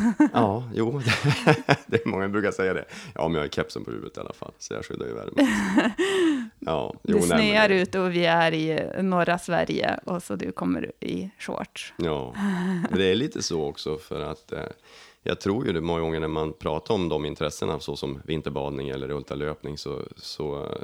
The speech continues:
Speaker 2: tror jag väldigt många tänker på det som ganska fysiska aktiviteter. Och, och, eh, jag tror att det är lätt att man ser liksom någonting fysiskt extremt, och det kanske det kan vara på ett sätt.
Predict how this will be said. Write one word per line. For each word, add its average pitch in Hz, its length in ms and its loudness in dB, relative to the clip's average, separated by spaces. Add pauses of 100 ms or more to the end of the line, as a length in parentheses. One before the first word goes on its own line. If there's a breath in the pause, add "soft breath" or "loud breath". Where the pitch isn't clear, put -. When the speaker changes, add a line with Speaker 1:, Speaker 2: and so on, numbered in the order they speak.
(140)
Speaker 2:
tror 85 160 -4
jag 95 40 -2
väldigt 73 220 -4
många 73 300 -6
tänker 78 360 -8
på 67 80 -10
det 65 100 -6
som 67 140 -10
ganska 67 280 -10
fysiska - 520 -10
aktiviteter. 73 760 -8 (880 soft breath)
Och, 80 400 0
och, 82 140 2
eh, 64 200 -4 (220)
jag - 140 -2
tror 104 100 -2
att - 60 -4
det 90 60 0
är - 20 -2
lätt 87 240 -2
att 78 160 -8
man 73 160 -6
ser 71 220 -6
liksom - 360 -12
någonting - 360 -12 (320)
fysiskt - 420 -8
extremt, - 680 -2
och 90 60 -2
det 85 80 0
kanske 64 320 -8
det 62 60 -8
kan - 180 -10
vara 60 120 -10
på - 120 -8
ett 110 100 -4
sätt. - 300 -12